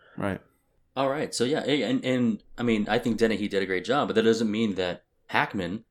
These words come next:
Speaker 2: very well known as a <laughs> super, uh, A-list actor for decades,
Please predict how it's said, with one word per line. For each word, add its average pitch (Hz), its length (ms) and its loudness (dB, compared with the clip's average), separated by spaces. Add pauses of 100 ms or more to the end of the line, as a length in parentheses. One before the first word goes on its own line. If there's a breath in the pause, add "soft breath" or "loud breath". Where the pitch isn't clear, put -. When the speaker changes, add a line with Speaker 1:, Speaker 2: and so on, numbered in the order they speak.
(220)
Speaker 2:
very 127 360 8
well 117 260 6
known 117 360 4
as 110 200 0
a 104 140 0
<laughs> - 0 -
super, 120 800 -2
uh, 98 360 0
A-list 110 460 0
actor 101 420 -2
for 87 300 -6
decades, 90 600 -2